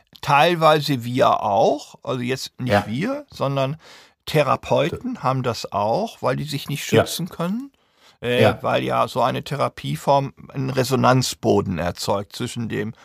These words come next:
Speaker 1: Behandelnden. Darum ist es manchmal so etwas verwundert, dass Therapeuten manchmal kein Empathieempfinden haben.
Speaker 2: Damit sie
Speaker 1: Das
Speaker 2: es nicht
Speaker 1: ist
Speaker 2: an sich
Speaker 1: wichtig
Speaker 2: ranlassen.
Speaker 1: für
Speaker 2: Mhm.
Speaker 1: Richtig, dass es nicht ranlassen. Also die be-, die bef-, gefährdete Gruppe ist alle, die reden.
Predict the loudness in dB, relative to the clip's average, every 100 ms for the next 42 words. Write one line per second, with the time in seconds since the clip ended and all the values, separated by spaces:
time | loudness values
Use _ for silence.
0 | _ 0 0 0 -2 -2 -2 -2 -4 -10
1 | -20 0 4 4 2 -4 -4 -2 -2 -2
2 | 0 0 0 -2 -4 -2 -2 0 -2 -4
3 | -4 -6 -4 -2 0 2 2 2 -2 -2
4 | -2 -2 -4 0 -2 -2 -2 -4 -2 -4
5 | -4 -6 -6 -8 -6 -6 -6 -6 -10 -20
6 | _ _ _ _ _ _ _ -2 2 4
7 | 2 2 2 2 4 2 4 4 2 0
8 | -6 -12 _ _ _ _ _ 0 2 2
9 | -2 -2 -2 -4 -6 -4 0 0 -2 -6
10 | -6 -4 -4 -4 -4 -6 -10 -14 -4 -4
11 | -4 -12 -14 -16 -8 -8 0 2 2 0
12 | -6 -6 -2 -2 -2 -4 -4 -4 0 2
13 | 4 0 -2 2 4 2 0 -8